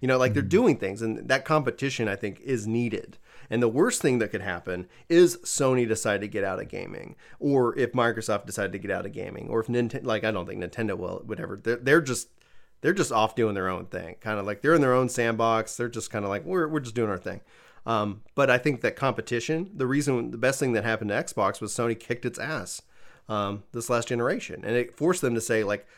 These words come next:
Speaker 1: "What are we about? Like, what are we going to do?" And then it's in their best business interest. And then at the same time, that business interest also hopefully aligns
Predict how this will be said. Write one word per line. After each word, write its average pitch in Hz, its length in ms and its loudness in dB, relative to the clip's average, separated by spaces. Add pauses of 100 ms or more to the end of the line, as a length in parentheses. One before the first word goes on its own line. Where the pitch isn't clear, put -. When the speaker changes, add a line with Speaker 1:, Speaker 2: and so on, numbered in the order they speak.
(200)
Speaker 1:
"What 135 220 4
are 180 80 6
we 143 180 4
about? 107 480 0
Like, 107 160 -6
what 127 220 2
are 139 60 -2
we 127 120 -4
going 113 260 2
to 98 60 -6
do?" 107 420 0
And 110 140 0
then 113 120 2
it's 113 260 -4 (260)
in 147 160 4
their 147 120 10
best 113 320 2
business 113 380 0
interest. 120 600 -2 (680)
And 123 120 0
then 123 100 4
at 110 100 0
the 104 80 -6
same 110 240 0
time, 110 320 0
that 101 240 -6
business 120 320 0
interest 110 460 -2
also 113 480 -2 (300)
hopefully 156 440 0
aligns 101 540 0